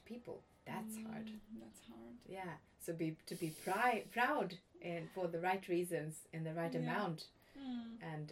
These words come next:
Speaker 1: in relation to the right circumstances and people.
Speaker 2: Yeah.
Speaker 1: Yeah, it's, it's hard, but it's not, like, forbidden or bad.
Speaker 2: No, no.
Speaker 1: Yeah.
Speaker 2: No, it's really a
Speaker 1: Yeah.
Speaker 2: question also of the, na-, the right amount.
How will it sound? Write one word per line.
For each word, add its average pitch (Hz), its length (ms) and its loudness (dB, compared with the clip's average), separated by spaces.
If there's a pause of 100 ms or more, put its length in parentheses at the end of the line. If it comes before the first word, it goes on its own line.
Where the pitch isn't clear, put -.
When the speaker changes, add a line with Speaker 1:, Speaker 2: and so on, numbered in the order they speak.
Speaker 1:
in 165 160 2
relation 165 400 0
to 160 100 -6
the 151 120 -6
right 147 360 -6 (160)
circumstances 170 720 -2
and 147 160 -6
people. 180 340 -2 (460)
Speaker 2:
Yeah. 254 220 -4 (280)
Speaker 1:
Yeah, 160 220 -2 (340)
it's, 170 300 -2
it's 165 140 -2
hard, 208 300 -2
but 170 120 0
it's 165 140 -8
not, 196 180 -6
like, - 180 -12
forbidden - 540 -2 (160)
or 113 300 -4 (260)
bad. 170 400 -6 (400)
Speaker 2:
No, 277 200 -4
no. 247 140 -4 (280)
Speaker 1:
Yeah. 262 80 -6
Speaker 2:
No, 320 200 2
it's 240 240 -8
really 240 480 -4
a 214 40 -4
Speaker 1:
Yeah. 226 60 2
Speaker 2:
question 220 280 -4
also 214 340 -10
of 214 40 -12 (100)
the, 208 80 -8 (200)
na-, 220 260 -8 (280)
the 226 100 -10
right 226 320 -10
amount. 208 400 -8